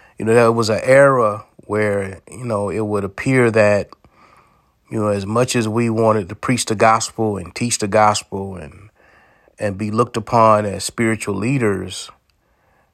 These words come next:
we kinda swayed away from making sure that we were in shape or we were taking, taking care of ourselves in the healthy way. I can remember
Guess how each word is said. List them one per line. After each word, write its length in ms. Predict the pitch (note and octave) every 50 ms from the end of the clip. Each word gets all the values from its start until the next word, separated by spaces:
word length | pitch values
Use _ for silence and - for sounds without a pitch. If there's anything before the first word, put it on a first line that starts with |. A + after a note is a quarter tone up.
| _ _ - - -
we 240 | - G#2+ A2+ A2+ G#2+
kinda 340 | - - C3 B2+ A#2 A2
swayed 440 | G#2+ - - A#2+ A#2+ A#2+ A#2 A#2 A2
away 260 | G#2+ G#2 G#2+ A2 A2
from 300 | G#2+ - - A2 G2+ G2+
making 260 | G#2 G#2+ G2+ - G#2+ G2
sure 260 | - - A2+ A2 G#2
that 220 | G#2 G2 F#2 D#2+
we 140 | G#2 G#2+ G2+
were 120 | G2+ G2
in 140 | F#2+ F#2+ F#2
shape 540 | F#2 - - - G2+ G2+ F#2 - _ - -
or 280 | F2 E2+ D#2 D#2+ E2 - - - - - - - - - - _
we 140 | - A2 A2+
were 160 | G#2+ G#2 G#2
taking, 520 | F#2 - - A#2 G#2+ - G#2+ G#2 G#2 G#2+ G#2+ - - - -
taking 300 | - - B2 A#2 - G2+
care 240 | F#2+ - - C3+ B2+
of 100 | B2 G#2+
ourselves 640 | G#2+ G#2 G#2 - - A#2 G#2+ G#2 G2+ G2+ G2+ G2 G2+ -
in 180 | - C3 A2
the 80 | G2 G2+
healthy 400 | - - A#2 A2 G2+ - G#2 G2+
way. 200 | G2+ A2+ G#2+ G2+
I 140 | G2+ A2+ B2+
can 140 | - B2+
remember 580 | A2+ G#2+ G#2+ A2 A2+ A2+ A2 G#2+ G#2+ G2+ G2 F#2+